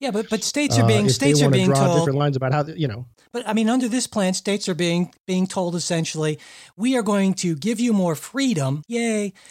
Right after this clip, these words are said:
Speaker 1: but we are also going to cut you to the bone. So we're gonna, you better hope that your innovation is going to make up for these massive cuts." And I don't know of any healthcare economist that think that that's, that's the case, or that's very likely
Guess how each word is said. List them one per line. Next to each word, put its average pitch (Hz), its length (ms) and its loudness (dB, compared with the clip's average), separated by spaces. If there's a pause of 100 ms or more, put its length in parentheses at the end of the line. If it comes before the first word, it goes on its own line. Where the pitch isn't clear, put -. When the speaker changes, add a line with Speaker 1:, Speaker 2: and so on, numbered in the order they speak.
(140)
Speaker 1:
but 226 120 -2
we 233 180 0
are 208 140 2
also 254 260 0
going 175 300 0
to 170 140 -4 (120)
cut - 240 -4
you 226 200 0
to 226 140 -4
the 175 140 -2
bone. 190 460 0
So 175 360 0 (200)
we're 190 160 -2
gonna, 202 340 0
you 190 400 -4
better 190 280 0
hope 269 420 -2
that 180 180 -2
your 170 420 0 (300)
innovation 180 880 0 (220)
is 170 340 0
going 180 440 0
to 175 200 0
make 185 300 0
up 226 180 -4
for 190 140 -2
these 156 200 -4
massive 170 480 -2
cuts." 240 360 -6
And 196 180 0 (240)
I 254 140 -2
don't 247 180 0
know 208 240 2
of 165 160 -4
any 226 400 0
healthcare 190 540 -4
economist 175 580 -2
that 165 160 -6
think 214 220 -2
that 170 160 -12
that's, 170 400 -4 (160)
that's 185 300 -6
the 151 120 -8
case, 196 420 -2
or 170 80 -4
that's 165 220 -4
very 156 320 -2
likely 143 720 -4